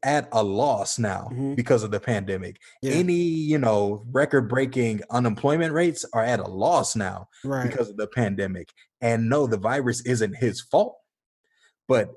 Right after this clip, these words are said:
Speaker 1: it's his fault as to the response of it.
Speaker 2: Absolutely.
Speaker 1: Of course, he made some kind of response
Speaker 2: Mm-hmm.
Speaker 1: to where if he didn't respond at all, cool, like how, you know, that always seemed to be talking
Speaker 2: Yeah,
Speaker 1: point.
Speaker 2: yeah, yeah,
Speaker 1: Like,
Speaker 2: yeah.
Speaker 1: "Oh, if we didn't put in place, you know, millions could have died."
Speaker 2: Right.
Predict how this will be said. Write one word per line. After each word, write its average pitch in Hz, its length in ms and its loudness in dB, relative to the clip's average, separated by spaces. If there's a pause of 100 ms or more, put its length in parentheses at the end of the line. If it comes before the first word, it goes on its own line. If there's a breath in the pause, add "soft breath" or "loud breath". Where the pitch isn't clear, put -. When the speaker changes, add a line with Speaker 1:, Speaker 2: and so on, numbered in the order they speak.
Speaker 1:
it's 123 400 -6
his 127 240 2
fault 156 420 -2
as 120 260 -2
to 131 140 0
the 101 120 -4
response 139 640 -6 (180)
of 131 200 2
it. - 160 -14 (420)
Speaker 2:
Absolutely. 151 640 -6
Speaker 1:
Of 117 100 -6
course, 165 300 4
he 160 160 2
made 135 320 0
some 143 300 2
kind 156 200 2
of 160 60 -2
response 156 760 -2 (120)
Speaker 2:
Mm-hmm. 151 240 0
Speaker 1:
to 151 100 0
where 117 380 2
if 110 260 -4
he 147 80 2
didn't 123 220 0
respond 101 480 2
at 92 80 -2
all, 131 480 2 (360)
cool, 160 240 2
like 104 240 2
how, 101 480 2
you 120 120 -2
know, 101 160 2
that 107 140 2
always 104 220 2
seemed 117 140 -4
to 95 60 -8
be 101 80 -6
talking 113 300 -2
Speaker 2:
Yeah, 143 140 0
Speaker 1:
point. 98 280 -4
Speaker 2:
yeah, 139 260 -2
yeah, 139 80 0
Speaker 1:
Like, 117 140 6
Speaker 2:
yeah. 131 80 -2
Speaker 1:
"Oh, 160 240 6
if 139 100 2
we 175 100 2
didn't 156 320 2
put 165 140 2
in 143 140 0
place, 151 340 2
you 160 80 0
know, 113 220 2
millions 131 500 0
could 131 140 2
have 98 100 -2
died." 92 340 0
Speaker 2:
Right. 135 440 0